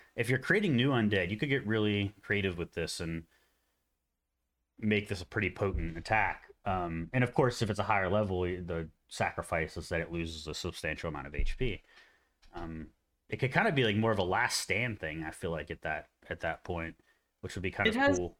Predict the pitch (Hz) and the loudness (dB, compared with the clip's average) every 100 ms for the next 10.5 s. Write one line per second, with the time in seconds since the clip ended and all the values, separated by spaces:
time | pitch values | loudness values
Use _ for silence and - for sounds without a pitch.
0 | _ 254 277 294 190 180 269 254 247 262 | _ 0 2 0 0 0 2 2 2 0
1 | 240 233 226 208 196 208 208 208 202 196 | -2 -2 0 2 6 6 4 2 4 4
2 | 180 170 - 175 170 - _ 185 180 220 | 4 0 0 -2 -2 -14 _ -2 2 4
3 | 202 185 196 190 175 175 196 202 185 190 | 4 4 0 0 -2 2 4 6 6 4
4 | 180 170 170 - - _ 180 185 185 180 | 4 0 -2 -4 -8 _ -2 0 2 0
5 | 170 - _ _ _ _ - _ _ _ | -2 -6 _ _ _ _ -20 _ _ _
6 | _ 247 226 247 - 208 - 226 _ _ | _ 0 2 -2 -2 -12 -12 -14 _ _
7 | _ - - - - 202 196 214 214 208 | _ -20 -20 -8 2 6 6 4 4 2
8 | 208 190 185 185 180 175 170 185 190 185 | 4 2 2 0 0 0 -2 2 2 2
9 | 208 202 196 180 170 208 240 214 208 185 | 2 6 6 4 0 0 2 4 6 6
10 | 180 180 196 196 - | 4 2 0 0 -8